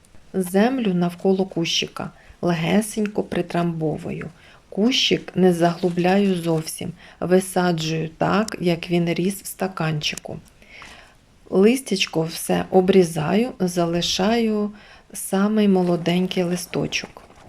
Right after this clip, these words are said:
Це потрібно для фотосинтезу, а нове листячко обов'язково наросте ще в цьому році. Нам потрібно, щоб гарно прижився молодий кущик. Після посадки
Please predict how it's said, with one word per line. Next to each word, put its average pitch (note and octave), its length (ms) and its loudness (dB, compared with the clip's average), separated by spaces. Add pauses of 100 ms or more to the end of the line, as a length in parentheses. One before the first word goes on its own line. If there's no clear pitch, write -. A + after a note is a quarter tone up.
(140)
Це B3+ 160 -2
потрібно F#3+ 600 2
для F#3+ 280 4
фотосинтезу, F3 1080 0 (320)
а F#3 120 4
нове F#3+ 420 6
листячко G#3 640 0
обов'язково F3 880 0
наросте F3 640 0
ще - 220 0
в F#3 80 -6
цьому F3+ 420 -2
році. D#3 380 -2 (360)
Нам F3+ 240 4
потрібно, G3 720 0 (200)
щоб F#3 440 0 (360)
гарно G#3+ 460 2
прижився F3+ 720 -2
молодий E3 520 0
кущик. - 760 -6 (680)
Після A3 320 2
посадки A3 800 -2